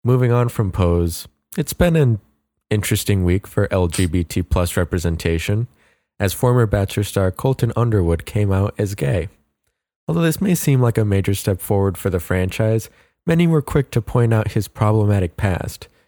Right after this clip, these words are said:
especially since Underwood is already meeting with Netflix to discuss a reality show. So, though it's important to uplift gay voices,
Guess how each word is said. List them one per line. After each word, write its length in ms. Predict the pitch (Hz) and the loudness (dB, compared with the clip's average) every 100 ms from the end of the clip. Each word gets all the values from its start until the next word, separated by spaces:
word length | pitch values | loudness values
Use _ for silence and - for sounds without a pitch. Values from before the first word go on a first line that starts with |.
| _ | _
especially 400 | 110 - 123 - | -6 0 0 0
since 240 | 117 113 101 | 0 -2 -2
Underwood 460 | 101 104 101 98 98 | -2 0 2 2 0
is 120 | 92 - | -2 -2
already 380 | 101 117 123 117 | 0 2 4 2
meeting 320 | 107 113 110 | 2 2 0
with 180 | 98 - | -2 -2
Netflix 500 | 127 - - 104 - | -4 -4 -4 -4 -4
to 80 | 127 | -2
discuss 400 | 127 - 151 - | -2 -2 -4 -2
a 80 | 135 | -2
reality 500 | 123 104 107 104 82 | 0 2 2 0 -2
show. 420 | - - 113 110 - _ _ _ _ _ _ | -6 -4 -4 -6 -10 _ _ _ _ _ _
So, 340 | 120 117 110 107 _ | 0 2 0 -4 _
though 140 | 131 135 | 0 0
it's 120 | 135 | 0
important 380 | 131 170 160 147 | -2 0 -2 -2
to 140 | - | -2
uplift 420 | 113 - 110 101 | -2 0 -4 -2
gay 160 | - 95 | -2 -2
voices, 680 | 92 135 131 - 101 95 | 0 2 0 0 -2 -2